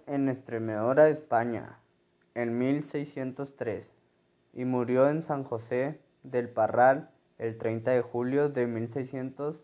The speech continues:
setenta y nueve. Arribó al Mineral de Santa Bárbara, procedente de la provincia de Sinaloa, y en mil seiscientos cincuenta y uno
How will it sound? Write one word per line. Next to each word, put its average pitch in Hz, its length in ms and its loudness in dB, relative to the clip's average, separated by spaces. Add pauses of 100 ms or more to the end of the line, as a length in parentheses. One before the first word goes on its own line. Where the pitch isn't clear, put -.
(120)
setenta 113 420 -8
y 104 60 -6
nueve. 101 360 -6 (840)
Arribó 123 560 4
al 151 140 8
Mineral 123 520 0
de 135 80 -2
Santa 131 360 -4
Bárbara, 110 520 0 (580)
procedente 127 840 -2
de - 20 -2
la 160 220 2
provincia 127 440 -2
de 151 80 0
Sinaloa, 139 680 0
y 147 160 0
en 123 220 -2
mil 131 180 -2
seiscientos 151 640 -8
cincuenta 127 500 -8
y 113 120 -4
uno 135 360 -2